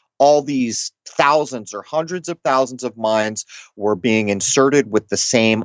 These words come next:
ideas, and the diversity was being winnowed down. So when the messaging gets controlled, massive swaths of society are getting the same idea.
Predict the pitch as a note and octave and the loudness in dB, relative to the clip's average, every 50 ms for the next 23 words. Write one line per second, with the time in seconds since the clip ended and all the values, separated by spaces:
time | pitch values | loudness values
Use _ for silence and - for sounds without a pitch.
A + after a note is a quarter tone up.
0 | - - G#2 G#2 G2+ F#2+ F2 G#2 G2+ G2+ G#2 G2 G2+ - A2+ F#2+ F2+ F#2 F2 - | -2 0 2 2 2 0 -2 0 2 2 2 2 2 0 -2 -2 -2 -4 -4 -4
1 | - F2+ - A#2+ A#2+ C3 B2 - D#3 C3+ C3+ A#2+ G#2+ G#2+ F2+ F#2 - A2 G#2 G2 | -6 -2 2 2 2 2 2 0 0 2 2 4 4 2 0 2 2 2 2 4
2 | G2+ G2+ A2 A#2+ B2 B2 A2+ A2 G2+ F2 - B2 C3 D#3+ E3+ D#3+ D#3 D#3+ D#3 - | 2 2 2 4 4 6 4 4 2 2 0 2 4 4 4 4 2 0 -2 -8
3 | - - - - - - A2+ G#2+ G#2 G#2 G#2 G#2+ A#2+ C3 - - D3+ - C3 B2+ | -18 -20 -12 -6 -2 0 2 2 2 2 2 2 2 2 0 -4 -6 -6 -4 -4
4 | B2+ A2 B2 A2+ G#2+ - - - A2+ G2+ - - D3 D3 C#3+ C#3+ C#3 C3 B2+ A#2+ | 0 0 0 0 0 -2 -8 -10 -10 -8 -8 -4 0 2 4 4 4 4 2 0
5 | A#2 G2+ _ _ _ _ _ _ _ - A#2 A2+ B2 C3+ C#3 C#3+ - - C#3 - | -4 -10 _ _ _ _ _ _ _ -10 -4 -2 0 0 0 0 -2 -4 -6 -6
6 | - - - - C#3+ B2+ A2 F#2+ E2+ - - - - _ _ _ _ - G#2 F#2 | -6 -8 -4 0 2 2 2 2 0 -4 -10 -14 -14 _ _ _ _ -8 -6 -6
7 | - - G#2 - - B2+ A2+ A2+ A2+ A2+ A2+ G#2 G2+ F2+ A2+ G#2+ G#2+ G#2+ G#2+ G2 | -6 -8 -6 -2 0 2 2 2 2 0 -2 -6 -6 -4 -2 -2 -2 -4 -6 -10
8 | F#2 - A#2 G#2 G2 G2+ G#2 F#2+ F2 - C3+ B2+ G2+ D#2+ A1 | -10 -8 -8 -6 -4 -4 -4 -4 -4 -2 -2 0 0 0 -2